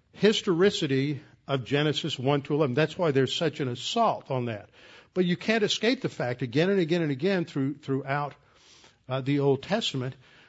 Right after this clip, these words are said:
this emphasis on God as the one who made the heavens and the earth and the seas. I've had people say, "Well, why do you get so upset about creation?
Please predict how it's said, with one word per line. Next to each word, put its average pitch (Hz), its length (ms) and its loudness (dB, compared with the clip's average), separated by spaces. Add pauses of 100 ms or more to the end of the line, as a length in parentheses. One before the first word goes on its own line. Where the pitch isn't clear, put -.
(140)
this 135 260 2
emphasis 185 800 0
on 135 280 -2
God 185 440 2
as 147 220 -6
the 139 80 0
one 147 260 2
who 165 160 0
made 151 240 0
the 147 80 0
heavens 170 520 -2
and 175 100 -2
the 175 160 -4
earth 139 320 -2
and 156 100 -4
the 151 60 -2
seas. 190 260 -2
I've 170 160 -4
had 170 140 -2
people 165 240 -2
say, 170 140 -4
"Well, 160 200 -4
why 190 240 -2
do 247 60 0
you 220 140 -4
get 196 200 -4
so 196 160 -4
upset 175 300 -6
about 147 260 -8
creation? 143 640 -2